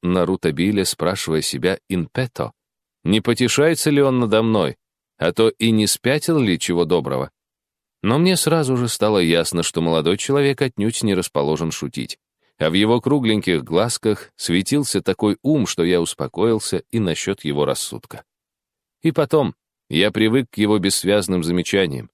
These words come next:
для меня бессвязным и таинственным до тех пор, пока он в нескольких коротких и точных фразах не объяснял ход своих мыслей.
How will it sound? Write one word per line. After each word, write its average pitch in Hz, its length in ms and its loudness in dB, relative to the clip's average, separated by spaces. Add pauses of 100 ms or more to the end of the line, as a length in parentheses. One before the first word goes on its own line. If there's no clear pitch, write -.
(260)
для 90 140 2
меня 127 200 2
бессвязным 117 640 2
и 107 40 0
таинственным 101 640 0
до 92 140 2
тех 131 280 -2
пор, 120 200 0
пока 113 440 0
он 104 220 0
в 76 120 -4
нескольких 113 680 -2
коротких 95 560 0
и 85 40 -2
точных 80 420 -2
фразах 107 420 -2
не 101 160 0
объяснял 95 600 -2
ход - 260 -4
своих 73 320 -4
мыслей. 65 400 -8